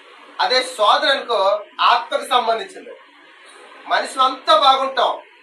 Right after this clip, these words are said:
జరిగిన సిచ్యువేషన్ బట్టి ఎవరికి చెప్పుకోలేం. లోపల ఆత్మ ఏమవుతుందంటే అది క్షీణించిపోతుంటది,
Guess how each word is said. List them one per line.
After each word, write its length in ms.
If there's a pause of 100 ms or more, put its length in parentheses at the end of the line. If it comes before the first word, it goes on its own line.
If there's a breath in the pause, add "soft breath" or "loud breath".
(480)
జరిగిన 300
సిచ్యువేషన్ 560
బట్టి 340
ఎవరికి 320
చెప్పుకోలేం. 560 (440)
లోపల 420
ఆత్మ 360
ఏమవుతుందంటే 560
అది 340 (180)
క్షీణించిపోతుంటది, 960